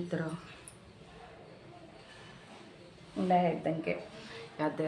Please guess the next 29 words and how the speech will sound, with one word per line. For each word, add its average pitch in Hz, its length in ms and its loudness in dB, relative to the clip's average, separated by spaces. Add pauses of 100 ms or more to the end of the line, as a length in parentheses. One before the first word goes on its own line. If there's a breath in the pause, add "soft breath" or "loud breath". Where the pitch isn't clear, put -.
ಒಂದು 147 220 4
ರೀತಿಯಲ್ಲಾದರೂ 156 580 0 (300)
ಮಾಡ್ಕೊಳ್ಳಿ. 214 440 8 (120)
ಫೇಸ್ನ 269 280 6 (120)
ಒಂದು 185 140 6 (120)
ಚೆನ್ನಾಗಿಟ್ಕೊಳ್ಳಿ 226 680 6
ಫ್ರೆಂಡ್ಸ್. 302 260 6 (760 loud breath)
ಈ - 20 8 (140)
ವಿಡಿಯೋ 202 300 12
ಇಷ್ಟ - 240 4
ಆದಲ್ಲಿ 165 280 10 (140)
like, 196 240 2
share 185 180 10
and 170 200 8
comment 180 260 4 (100)
ಮಾಡಿ. 165 220 8
ಹಾಗೆ 151 320 6 (960 loud breath)
ನನ್ನ 170 120 8 (120)
ಚಾನಲ್ನ 180 420 10
ಯಾರು 170 220 6
ಸಬ್ಸ್ಕ್ರೈಬ್ 170 500 4
ಆಗಿಲ್ವೋ, 156 480 4 (560 loud breath)
ದಯವಿಟ್ಟು 190 500 6
ನನ್ನ 175 220 8
ಚಾನಲ್ನ 165 460 4
ಸಬ್ಸ್ಕ್ರೈಬ್ 170 440 2 (100)
ಮಾಡ್ಕೊಂಡು 180 420 2
ವಿಡಿಯೋ 156 240 6
ವಾಚ್ 175 200 2